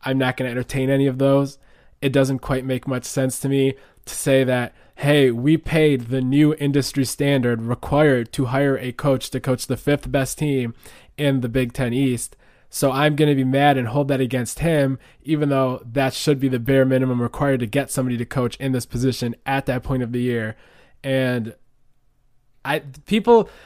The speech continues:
might be misconstrued by the fact that we, um, might be misconstrued by the fact that Michigan State was in the college football playoff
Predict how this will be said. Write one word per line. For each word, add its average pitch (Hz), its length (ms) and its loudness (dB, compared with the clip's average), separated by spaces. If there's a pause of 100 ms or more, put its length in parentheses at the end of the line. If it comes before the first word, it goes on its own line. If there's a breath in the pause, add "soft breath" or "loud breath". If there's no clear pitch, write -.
(160 loud breath)
might 156 380 2
be 175 140 4
misconstrued 147 760 0
by 131 140 2
the 123 80 -2
fact 127 380 -2
that 123 260 -6
we, 135 600 -2
um, 120 500 -6 (240)
might 160 200 2
be 185 120 0
misconstrued 151 540 -2
by 135 100 0
the 131 100 -2
fact 123 360 -6
that 117 320 -6 (400 soft breath)
Michigan 160 340 0
State 143 360 0
was 135 200 -2
in 127 80 -2
the 120 100 -2
college 127 300 -6
football 123 320 -6
playoff 127 520 -4